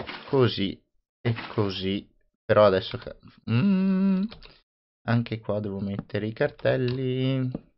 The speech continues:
Togli questo. Metti questo.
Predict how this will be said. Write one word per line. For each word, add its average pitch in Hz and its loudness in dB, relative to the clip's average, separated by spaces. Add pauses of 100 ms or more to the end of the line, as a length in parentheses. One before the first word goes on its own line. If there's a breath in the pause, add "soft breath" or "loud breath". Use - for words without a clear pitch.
(1800 loud breath)
Togli 92 -4
questo. 107 -4 (1700)
Metti 104 -10
questo. - -10